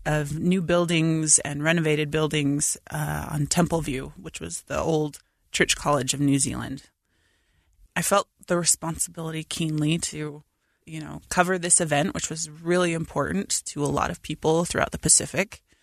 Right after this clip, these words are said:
and the broader church, um, but specifically the Pacific. And I was super jet lagged. I hadn't been able to switch <laughs> my sleep schedule over. It was all over the place. I was so tired. But the, the members there were so kind.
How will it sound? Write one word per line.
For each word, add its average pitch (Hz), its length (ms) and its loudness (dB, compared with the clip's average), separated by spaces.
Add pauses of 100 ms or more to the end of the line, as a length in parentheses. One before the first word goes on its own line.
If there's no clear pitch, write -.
(920)
and 160 180 -2
the 156 60 -6
broader - 300 -4
church, - 520 -4 (220)
um, 156 260 -4
but - 200 -6
specifically - 580 -2
the 165 180 -8
Pacific. - 680 -6 (380)
And 160 760 2 (160)
I 156 180 -6
was 156 160 4
super - 520 2
jet 151 300 -2
lagged. 131 420 -2 (100)
I 147 60 -4
hadn't 165 340 2
been 165 140 2
able 147 220 2
to 170 100 -2
switch - 480 2
<laughs> - 20 2
my 220 180 0
sleep - 320 2
schedule 170 460 2
over. 156 300 4
It - 120 -2
was 165 160 2 (100)
all 170 160 6
over 160 160 0
the 156 60 -4
place. 170 320 4
I - 80 -4
was 160 100 0
so - 260 2
tired. 156 520 0 (680)
But 175 220 0
the, 180 220 4
the 175 160 -2
members 190 520 4
there 156 220 2
were 151 140 -4
so 180 440 2
kind. 151 600 -2